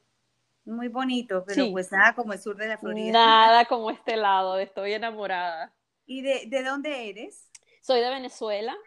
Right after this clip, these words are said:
Speaker 1: ¿De qué parte?
Speaker 2: Puerto Cabello, Venezuela,
Speaker 1: Ah.
Speaker 2: este, la zona centro costera. Morón, un pueblito cerquita,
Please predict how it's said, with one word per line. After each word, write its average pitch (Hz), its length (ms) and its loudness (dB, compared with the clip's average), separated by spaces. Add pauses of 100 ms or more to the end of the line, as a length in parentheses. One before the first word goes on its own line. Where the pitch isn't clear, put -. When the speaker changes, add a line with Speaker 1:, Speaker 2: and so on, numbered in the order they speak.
(140)
Speaker 1:
¿De 233 160 -18
qué 254 140 -12
parte? 262 400 -6 (680)
Speaker 2:
Puerto 240 340 0
Cabello, 190 680 -6
Venezuela, 185 680 -4
Speaker 1:
Ah. - 20 0
Speaker 2:
este, 190 260 -8
la 214 100 2
zona 233 760 -2
centro 214 360 -4
costera. 175 680 -2
Morón, 220 540 2
un 349 120 -6
pueblito 262 520 -6
cerquita, 294 580 -8